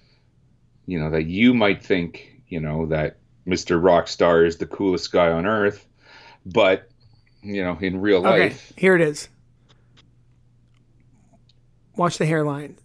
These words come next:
Speaker 2: Look at that. Okay, look at that hairline.
Speaker 1: Okay.
Speaker 2: If anybody's seen Gene lately, he has more hair than he did then.
Speaker 1: <laughs>
Speaker 2: Something's happened here, right? And I mean, Gene's been very open about having plastic surgery.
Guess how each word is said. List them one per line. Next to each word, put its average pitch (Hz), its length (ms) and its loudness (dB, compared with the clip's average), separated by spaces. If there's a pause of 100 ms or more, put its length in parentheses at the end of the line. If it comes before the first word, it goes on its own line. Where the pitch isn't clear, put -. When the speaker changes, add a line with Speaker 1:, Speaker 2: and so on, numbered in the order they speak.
(120)
Speaker 2:
Look 175 100 -2
at 180 60 2
that. 135 180 -8 (320)
Okay, 175 300 -2 (180)
look 185 120 4
at 214 60 8
that 208 120 6
hairline. 147 440 2 (440)
Speaker 1:
Okay. 107 460 2
Speaker 2:
If 175 180 -2
anybody's 233 460 4
seen 226 300 0
Gene 202 320 0
lately, 208 540 -2 (240)
he 180 160 4
has 170 240 2
more 185 180 6
hair 180 260 4
than 165 180 2
he 160 100 4
did 160 380 0
then. 147 360 -4 (380)
Speaker 1:
<laughs> - 420 -12 (1120)
Speaker 2:
Something's 190 680 2
happened 156 480 -4
here, 113 200 -14 (340)
right? 156 280 -4
And 190 80 0
I 214 120 4
mean, 226 220 0
Gene's 226 280 0
been 156 140 0
very 147 180 -2
open 147 240 -2
about 131 200 -2
having 143 240 -2
plastic 143 360 -4
surgery. 131 480 -2